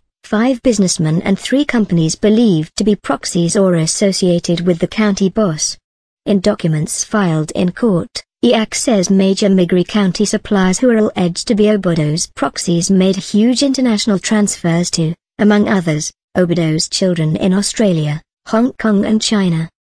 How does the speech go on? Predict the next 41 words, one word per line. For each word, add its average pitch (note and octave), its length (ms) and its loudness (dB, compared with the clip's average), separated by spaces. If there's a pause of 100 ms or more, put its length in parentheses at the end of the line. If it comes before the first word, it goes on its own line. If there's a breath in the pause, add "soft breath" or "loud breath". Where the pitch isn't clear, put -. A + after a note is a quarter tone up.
(280)
The G3+ 100 2
proxies F3 600 -2
known G3+ 300 2
to - 180 -2
each B3+ 260 0
other G3 220 0
registered G#3 560 0
many B3 280 2
companies D#3 600 -2
that G#3 160 -2
have A3 220 0
been A3+ 160 2
awarded E3+ 500 0
what F3+ 200 2
eac A#3 360 2
terms F3+ 440 0
as A3 160 0
inflated G3+ 580 0
and - 180 0
fictitious - 580 -2
contracts. - 800 -6 (480)
Over G3+ 240 2
S G3+ 200 0
H - 420 0
two A#3 240 2
dot F3 300 -2
five F3 540 -2
billion G3+ 320 2
has F#3+ 140 0
been F#3+ 220 0
paid E3 320 0
out D#3 240 -2
to A3+ 80 0
the G#3+ 100 2
dubious F#3+ 460 0
companies D#3+ 580 -2
over G3+ 280 2
the G#3 100 0
last E3 380 -2
five F#3+ 360 0
years. D#3+ 500 0